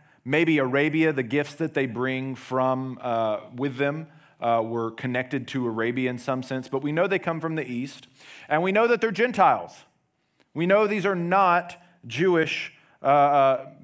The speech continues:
people seeking out this King of the Jews, uh, which is interesting that they call him King of the Jews.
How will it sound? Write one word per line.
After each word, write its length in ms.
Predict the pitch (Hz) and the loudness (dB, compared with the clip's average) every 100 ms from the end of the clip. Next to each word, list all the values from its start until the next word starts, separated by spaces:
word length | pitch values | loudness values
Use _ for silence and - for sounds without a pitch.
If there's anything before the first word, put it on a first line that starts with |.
| _ _ | _ _
people 320 | 180 185 135 | -6 -4 -4
seeking 460 | 113 - 160 165 156 | -2 -2 -2 -2 0
out 480 | 151 151 151 - 139 | 4 4 2 -6 -6
this 180 | 139 - | -6 -6
King 220 | 165 151 | -6 -4
of 80 | 131 | -6
the 80 | |
Jews, 500 | 117 156 127 92 - - _ _ _ _ - | -2 -2 -2 -6 -14 -20 _ _ _ _ -2
uh, 60 | 139 | 0
which 140 | 156 | 0
is 100 | 151 | 0
interesting 360 | 202 180 175 160 | 0 0 -2 -2
that 120 | 151 | 0
they 80 | 151 | 0
call 240 | 170 190 | 4 4
him 160 | 165 139 | 2 -2
King 220 | 147 139 | -4 -4
of 100 | 110 | -4
the 60 | 107 | -6
Jews. 480 | 107 104 113 110 | -6 -6 -6 -10